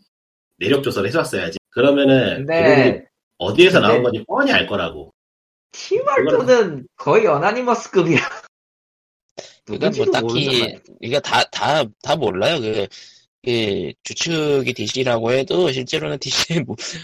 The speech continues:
Speaker 3: 얼마나 푹 담근 사람들이 있는지는 난 몰라요, 솔직히. 예. 그냥 정말로 그냥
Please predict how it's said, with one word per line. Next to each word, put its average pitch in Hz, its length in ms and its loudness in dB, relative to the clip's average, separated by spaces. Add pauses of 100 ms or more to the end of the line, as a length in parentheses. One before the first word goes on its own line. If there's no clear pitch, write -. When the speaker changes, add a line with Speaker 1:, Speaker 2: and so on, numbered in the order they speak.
Speaker 3:
얼마나 156 380 2
푹 - 240 -8
담근 123 320 0
사람들이 120 460 0
있는지는 113 500 -2
난 98 140 -4
몰라요, 78 440 0
솔직히. - 580 -12 (180)
예. 65 160 -14 (960)
그냥 131 200 -4
정말로 135 600 0
그냥 101 480 -2